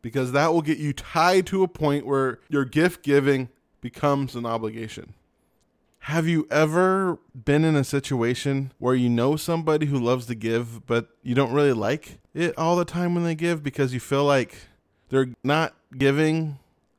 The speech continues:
to make you happy, they're giving t-, to make themselves happy? It's part of their own self-worth.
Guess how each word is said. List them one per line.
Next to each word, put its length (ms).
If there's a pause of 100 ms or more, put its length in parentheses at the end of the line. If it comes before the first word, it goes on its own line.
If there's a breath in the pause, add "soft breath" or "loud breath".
(220)
to 140
make 340
you 160
happy, 380
they're 160
giving 400
t-, 180 (160)
to 80
make 380 (280)
themselves 840 (680)
happy? 440 (500)
It's 100
part 200
of 80
their 180
own 240
self-worth. 760